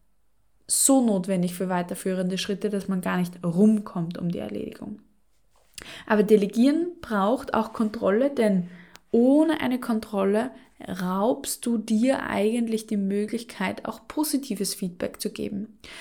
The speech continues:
Und das sehen viele Führungskräfte nicht. Oder man denkt so, „Na ja,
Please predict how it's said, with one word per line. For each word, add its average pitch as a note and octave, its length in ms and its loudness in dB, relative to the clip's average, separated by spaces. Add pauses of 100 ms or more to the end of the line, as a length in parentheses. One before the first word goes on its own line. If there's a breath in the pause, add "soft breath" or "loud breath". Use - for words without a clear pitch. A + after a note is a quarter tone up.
(220 loud breath)
Und A3+ 120 0
das C#4 240 2
sehen C4 280 4
viele F#3+ 420 -2
Führungskräfte F#3+ 960 -6
nicht. A3 300 -6
Oder G#3+ 160 0
man G3+ 380 -2
denkt A3 280 -4
so, A3 160 0
„Na G#3+ 120 -2
ja, G3+ 180 -2